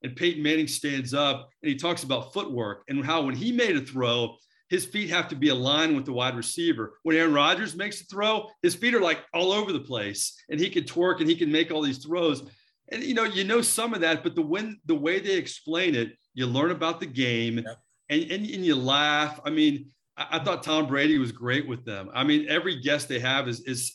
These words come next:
Speaker 1: I mean, it's just a great idea. I just wish they were every week, Jason. I
Speaker 2: Right.
Speaker 1: wish they, I mean, it's, that's the frustrating part.
Speaker 2: Right. And, and some of the, to me, some of the funny things are the brotherly things. They're
Speaker 1: Yes.
Speaker 2: showing, they're, they, they record Peyton Manning destroying chicken breasts at halftime.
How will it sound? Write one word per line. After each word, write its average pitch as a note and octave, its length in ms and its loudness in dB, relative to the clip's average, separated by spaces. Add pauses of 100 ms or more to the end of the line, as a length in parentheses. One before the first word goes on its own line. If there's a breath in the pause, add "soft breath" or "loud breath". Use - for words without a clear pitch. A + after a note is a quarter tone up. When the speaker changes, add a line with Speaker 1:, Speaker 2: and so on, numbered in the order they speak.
(180)
Speaker 1:
I F3 40 0
mean, F3+ 180 -2
it's E3+ 200 0
just F3 220 0
a D3+ 40 0
great C#3 340 2
idea. C#3 680 0
I E3 80 2
just G#3 180 -4
wish A#3 160 -4
they A3 100 -4
were G3+ 120 0
every G#3 220 2
week, A#3 320 -4
Jason. D3 440 2
I A#2 40 -4
Speaker 2:
Right. B2+ 220 4
Speaker 1:
wish - 140 2
they, F#3+ 60 -2 (120)
I F3 80 2
mean, F3+ 100 0
it's, F3 100 -4
that's F3+ 160 0
the E3+ 80 -4
frustrating D#3 500 -4
part. G2+ 180 -12 (200)
Speaker 2:
Right. C3+ 280 2
And, C3+ 140 0
and C3+ 160 -2
some G#3+ 120 2
of G#3 60 4
the, - 220 -2 (180)
to C#3+ 80 -2
me, F3+ 120 2
some E3+ 160 0
of C3+ 40 -2
the B2 60 -4
funny C3+ 280 -4
things B2+ 240 -4
are B2 60 -4
the A2+ 60 -6
brotherly B2+ 520 2
things. G#2+ 360 -8 (240 soft breath)
They're C#3+ 120 4
Speaker 1:
Yes. G#3 380 4
Speaker 2:
showing, C#3+ 100 -8 (180)
they're, E3 140 4
they, E3 200 6
they D#3 140 6
record D3+ 440 2
Peyton E3+ 300 2
Manning D#3 300 0
destroying D#3+ 580 0
chicken D#3+ 360 -2
breasts B2 540 -6 (240 loud breath)
at B2 140 0
halftime. C3+ 680 2